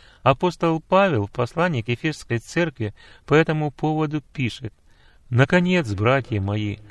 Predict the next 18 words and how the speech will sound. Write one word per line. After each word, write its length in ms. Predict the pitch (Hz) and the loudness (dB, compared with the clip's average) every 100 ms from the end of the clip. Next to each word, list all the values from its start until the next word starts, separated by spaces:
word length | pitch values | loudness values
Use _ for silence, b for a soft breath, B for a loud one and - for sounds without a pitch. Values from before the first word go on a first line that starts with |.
| b b b | b b b
укрепляйтесь 800 | 131 139 175 170 190 185 180 139 | -2 4 4 4 0 0 0 0
Господом 680 | 110 143 180 - 110 107 120 | 2 2 2 0 -2 0 0
и 80 | 139 | 0
могуществом 880 | 139 131 156 190 - 156 170 147 | 0 0 -2 -4 -6 -8 -4 -4
силы 400 | 135 127 120 127 | -6 -4 -2 0
Его. 440 | 123 127 110 104 - - b b b b _ | -2 -4 -4 -6 -8 -16 b b b b _
Облекитесь 840 | - 127 139 151 - 170 170 165 - | 2 4 4 -2 -2 -4 -2 -4 0
во 160 | 117 | 0
всеоружие 680 | 143 - 143 143 151 135 135 | 0 0 0 0 -2 -4 -4
Божие, 560 | 117 95 101 98 107 117 - b b b | -4 -4 -6 -6 -10 -14 -16 b b b
чтобы 360 | - - 139 156 | -6 0 2 4
вам 200 | 165 147 | 4 4
можно 580 | 135 160 180 123 107 | 2 0 0 0 -2
было 340 | 104 143 143 120 | -2 -2 0 -2
стать 540 | - - 147 156 156 | -4 -8 -4 -2 -4
против 420 | - 120 - 131 | -6 -6 -4 -6
козней 500 | 113 - 135 127 135 | -6 -4 -4 -4 -6
дьявольских, 760 | 123 120 123 123 113 98 - 117 | -6 -2 0 2 0 -4 -8 -12